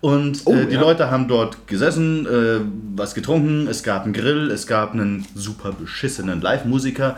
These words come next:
Speaker 1: und es war immer eine riesen Gaudi für alle Kinder, die da dabei waren. Und man durfte lange aufbleiben und Cola trinken. Mega geil.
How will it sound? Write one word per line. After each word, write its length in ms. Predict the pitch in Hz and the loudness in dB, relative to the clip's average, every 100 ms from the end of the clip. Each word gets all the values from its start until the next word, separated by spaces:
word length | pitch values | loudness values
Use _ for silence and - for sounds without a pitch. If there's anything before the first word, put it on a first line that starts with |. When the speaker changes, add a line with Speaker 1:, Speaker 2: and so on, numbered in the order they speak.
| - - - - | -10 -18 -20 -10
Speaker 1:
und 440 | - 127 123 120 117 - - - - - - _ | -2 2 4 2 0 -10 -14 -20 -20 -20 -20 _
es 120 | 135 | -2
war 100 | - | 2
immer 140 | 160 165 | 4 4
eine 180 | 160 156 | 2 2
riesen 260 | 208 190 | 2 2
Gaudi 300 | 156 127 151 | 2 2 2
für 260 | 165 120 - | 2 0 0
alle 180 | 165 175 | 0 0
Kinder, 300 | - 156 151 | -2 -2 0
die 120 | 135 | 0
da 120 | 101 | -2
dabei 320 | 98 98 101 95 | -2 0 0 0
waren. 160 | 90 | 0
Und 80 | 98 | -2
man 120 | 107 | -2
durfte 240 | 123 113 104 | -2 -2 -2
lange 280 | 90 85 | -2 -4
aufbleiben 560 | - 170 - 139 117 113 | -4 -4 -2 0 2 0
und 200 | 98 - | -2 -6
Cola 320 | - 139 123 | -2 0 0
trinken. 460 | 120 127 110 117 78 | 0 -2 -2 -4 -4
Mega 240 | 80 80 | -4 -4
geil. 240 | 80 62 | -6 -8